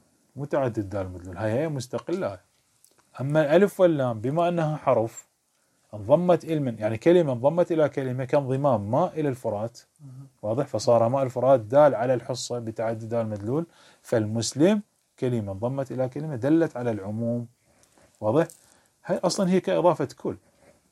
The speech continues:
Speaker 1: أكرم كل مسلم. أكرم المسلم، مثل ما أقول لك أكرم كل مسلم. شو تقول شيخ؟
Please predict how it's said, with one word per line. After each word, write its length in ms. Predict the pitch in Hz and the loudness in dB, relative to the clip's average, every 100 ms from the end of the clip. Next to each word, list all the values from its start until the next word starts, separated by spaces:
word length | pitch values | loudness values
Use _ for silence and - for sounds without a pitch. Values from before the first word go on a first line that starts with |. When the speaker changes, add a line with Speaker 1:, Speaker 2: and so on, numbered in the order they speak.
| _ | _
Speaker 1:
أكرم 280 | 123 135 127 | -8 -4 -4
كل 180 | 127 147 | -2 -2
مسلم. 340 | 110 92 - _ _ _ _ _ _ | -2 -8 -14 _ _ _ _ _ _
أكرم 320 | 120 110 131 123 | -10 -4 -2 0
المسلم، 720 | 120 127 - 185 220 208 170 | -2 -6 -2 0 0 -2 -8
مثل 160 | 143 156 | -8 -6
ما 100 | 123 | -4
أقول 120 | 127 | -4
لك 140 | 107 | -6
أكرم 300 | 131 127 107 | -8 -10 -12
كل 140 | 98 160 | -10 -10
مسلم. 320 | 107 98 - _ _ _ _ _ _ _ _ - - _ _ _ _ | -10 -14 -20 _ _ _ _ _ _ _ _ -20 -20 _ _ _ _
شو 160 | _ 127 | _ -4
تقول 140 | 123 | -2
شيخ؟ 220 | 110 98 | -4 -6